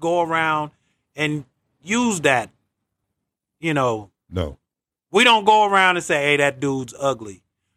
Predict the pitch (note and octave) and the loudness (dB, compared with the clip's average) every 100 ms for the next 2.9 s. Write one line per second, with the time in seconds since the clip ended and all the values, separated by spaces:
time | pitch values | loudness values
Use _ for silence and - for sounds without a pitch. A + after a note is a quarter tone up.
0 | _ G2 C#3+ C3 A#2+ - D3 C#3+ C3+ B2 | _ 0 2 2 0 0 2 2 0 -8
1 | _ D3+ C#3+ _ _ - D#3+ E3 D3+ D#3 | _ -6 -6 _ _ -4 0 0 0 -2
2 | E3+ C#3+ D3 - _ E3+ D3 B2+ | -4 -6 -10 -12 _ -4 -2 -2